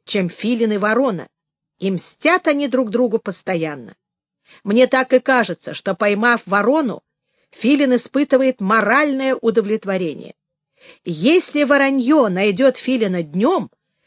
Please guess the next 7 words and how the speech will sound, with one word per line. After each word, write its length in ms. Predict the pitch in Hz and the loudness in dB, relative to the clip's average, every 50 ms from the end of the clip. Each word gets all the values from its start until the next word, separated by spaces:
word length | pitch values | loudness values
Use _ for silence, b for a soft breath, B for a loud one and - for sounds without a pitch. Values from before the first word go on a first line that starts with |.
| _ _ _ _ _ | _ _ _ _ _
то, 160 | - - 220 | 0 2 2
собравшись 720 | 220 - 262 254 254 - 233 277 302 - - - 277 254 - | 2 4 2 0 2 2 2 2 2 0 -2 -4 -4 -2 0
огромной 540 | 262 247 202 208 254 277 269 254 254 247 - | -2 -2 0 0 0 0 0 0 -2 -2 -4
стаей, 500 | - - - - 269 285 285 277 262 240 | -6 -10 -4 -2 0 2 2 2 0 0
может 440 | 214 233 269 285 277 269 - - _ _ _ | -2 0 0 2 2 2 -2 -4 _ _ _
так 280 | - 359 392 381 - - | 0 0 0 0 -2 -4
его 360 | 277 277 233 254 240 208 | -2 2 4 4 4 4